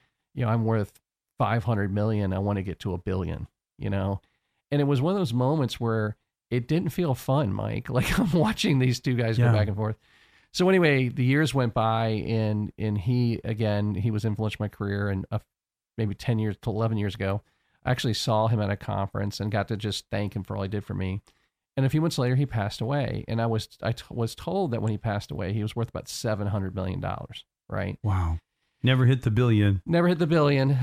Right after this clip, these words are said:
Speaker 1: Um, and so I tried to honor him,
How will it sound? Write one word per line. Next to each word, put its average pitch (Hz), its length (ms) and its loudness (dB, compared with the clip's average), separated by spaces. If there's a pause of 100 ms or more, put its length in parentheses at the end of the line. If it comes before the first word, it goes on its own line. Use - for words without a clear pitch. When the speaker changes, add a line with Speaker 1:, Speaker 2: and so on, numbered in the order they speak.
(100)
Speaker 1:
Um, 131 480 4
and 135 240 2
so 139 360 2
I 175 540 2
tried 156 880 2
to 143 300 0
honor 123 340 2
him, 196 440 -2